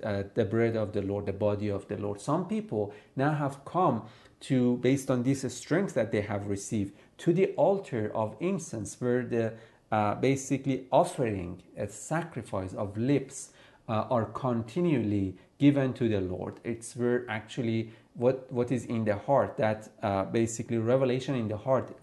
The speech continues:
is finding expression in their mouth. They are, uh, actually, uh, praying, they are declaring his praise, they're making him known. But now he says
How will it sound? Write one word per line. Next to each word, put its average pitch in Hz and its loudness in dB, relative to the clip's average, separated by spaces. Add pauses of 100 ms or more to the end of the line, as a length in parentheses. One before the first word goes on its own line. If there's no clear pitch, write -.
(120)
is 127 -4
finding 120 0
expression 120 -6
in 104 -2
their 98 0
mouth. 95 -8 (360)
They 117 4
are, 110 2 (100)
uh, 107 0 (260)
actually, 110 -2 (280)
uh, 98 0
praying, 156 4
they 120 2
are 104 2
declaring 123 0
his 110 -4
praise, 117 -2 (300)
they're 107 0
making 113 0
him 101 -4
known. 101 -4
But 107 0
now 123 0
he 135 4
says 110 -2